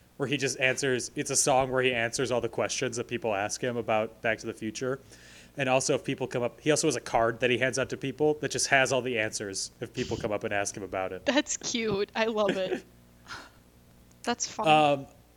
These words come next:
Speaker 1: would this movie be better, the same, or different if Jonathan Taylor Thomas was in it?
Speaker 2: I think I said last time that I wouldn't change it because, um, Michael J. Fox is in it.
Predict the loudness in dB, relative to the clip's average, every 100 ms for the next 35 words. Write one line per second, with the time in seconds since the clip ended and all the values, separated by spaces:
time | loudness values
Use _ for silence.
0 | _ _ -20 -20 -20 -20 -20 -20 _ _
1 | _ -20 _ -4 4 6 6 4 6 4
2 | 4 4 2 6 6 6 4 2 4 4
3 | 2 4 2 4 0 0 -6 -20 -20 -20
4 | -8 -6 2 4 4 2 0 2 2 4
5 | 2 2 -2 -6 -6 -10 -14 -18 -20 -20
6 | -20 -20 -20 -20 -16 2 6 6 6 -4
7 | -2 -2 -4 -14 -10 -8 -8 -18 -20 -20
8 | -20 -20 _ -14 -14 -14 -20 -8 0 2
9 | 4 4 4 6 4 2 0 0 2 2
10 | 2 0 -2 -4 -4 -2 -4 -4 -8 0
11 | 0 0 -6 0 2 2 0 -12 -16 -20
12 | _ _ _ 0 2 2 0 0 2 2
13 | 2 -8 -2 0 0 -2